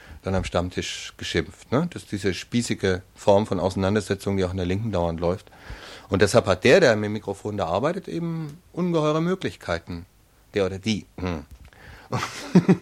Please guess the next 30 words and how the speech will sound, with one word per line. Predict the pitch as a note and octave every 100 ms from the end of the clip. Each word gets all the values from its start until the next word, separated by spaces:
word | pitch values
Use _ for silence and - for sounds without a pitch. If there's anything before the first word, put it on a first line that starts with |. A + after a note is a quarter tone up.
| - - - - - - - _
Und | G#2
deshalb | G#2 G2 F#2+
fände | - G2+
ich | A2
das | D3 C#3+
natürlich | G3+ A#3 G#3+
te-, | F#3 -
toll, | - D#3 C#3
wenn, | A2+ A2 G2+ - -
wenn | A2
außer | - A2+ A#2+ A#2
den, | - G#2 G#2 G2+ -
den | A2 G#2
Leuten, | G2 G#2 -
die, | G2
sagen | F#2 G2+
wir | F#2+
mal, | F#2 - -
damit | F#2+ -
ein |
Apparat | - - F#2+ G#2 C#3+ -
aufrechterhalten | F#2+ - F2+ F2+ F2 E2+ - F2
wird | E2+ -
von | -
Radio | F2+ F2+ F#2
Dreieckland, | - F2 G2 G2 F#2+ - - - - _ -
m, | G#2+ F#2+ F2+
bezahlt | F2 - G2 C#3+
werden, | - B2
dass | G#2+ G2+ -